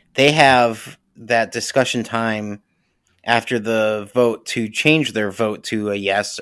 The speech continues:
or what have you. I honestly think that it probably comes, what really is stemming from this is the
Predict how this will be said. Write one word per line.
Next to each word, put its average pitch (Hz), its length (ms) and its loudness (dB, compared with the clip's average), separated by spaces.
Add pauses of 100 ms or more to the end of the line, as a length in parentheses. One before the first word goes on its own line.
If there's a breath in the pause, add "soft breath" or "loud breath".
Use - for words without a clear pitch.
or 104 380 -4
what 104 240 -8
have 107 300 -2
you. 104 320 -8 (1300 soft breath)
I 143 240 6
honestly 147 540 2
think 135 260 0
that 127 120 2
it 117 120 -6
probably 131 260 2
comes, 120 460 -4
what 131 420 0
really 175 400 4
is 135 120 0
stemming 127 360 2
from 117 200 -4
this 113 280 -4
is 117 400 -8
the 107 640 -6